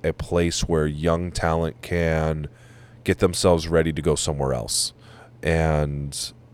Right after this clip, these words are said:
and really showcase themselves. But as we get ready to sign off, it is, hopefully everyone here has a great holiday.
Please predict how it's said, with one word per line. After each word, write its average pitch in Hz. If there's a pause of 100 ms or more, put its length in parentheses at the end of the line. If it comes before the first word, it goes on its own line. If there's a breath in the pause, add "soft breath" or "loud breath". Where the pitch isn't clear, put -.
(120)
and 73
really 82 (320)
showcase -
themselves. - (400 loud breath)
But 98 (1300 loud breath)
as 113
we 107
get 110
ready 113
to 101
sign 98
off, 90 (120)
it 101
is, 101 (680)
hopefully 107
everyone 107
here 104
has 95
a 98
great 90
holiday. 90